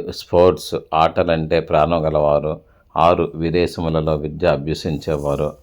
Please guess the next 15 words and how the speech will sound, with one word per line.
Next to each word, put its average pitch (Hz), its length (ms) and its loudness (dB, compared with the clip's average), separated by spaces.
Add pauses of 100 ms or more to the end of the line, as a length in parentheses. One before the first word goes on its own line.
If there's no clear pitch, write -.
(400)
భక్తులు 82 460 0
శ్రీకృష్ణ 80 560 -2 (160)
ప్రసన్నరావు 76 680 -4
సిద్ధాంతి, 78 600 -4 (640)
నైన్ 85 280 0
డబల్ 80 300 0
ఫోర్ 78 260 -2
జీరో 78 260 -2
టూ 82 100 -4 (100)
డబల్ 78 340 -2
ఫైవ్ 80 180 -2
డబల్ 76 300 -4
సిక్స్ - 260 -16
నైన్, 80 160 -4 (540)
వాయిస్ 82 300 0